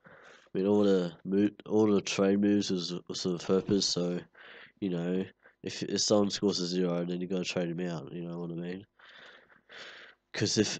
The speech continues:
if it, oh, but the only reason I traded out Brady Grundy, 'cause he got suspended for that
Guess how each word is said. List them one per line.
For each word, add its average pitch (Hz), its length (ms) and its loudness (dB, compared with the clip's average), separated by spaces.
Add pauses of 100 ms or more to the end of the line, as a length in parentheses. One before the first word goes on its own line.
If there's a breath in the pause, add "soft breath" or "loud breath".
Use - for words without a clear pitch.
(160)
if 117 160 0
it, 120 320 8
oh, 113 200 8
but 120 280 10
the 123 160 6
only 135 160 12
reason 117 160 10
I 101 40 6
traded 101 280 6
out 92 80 2
Brady 95 220 4
Grundy, 92 340 0
'cause 92 200 -4
he 98 80 0
got 92 140 0
suspended 92 600 -2
for - 180 -4
that 87 220 -4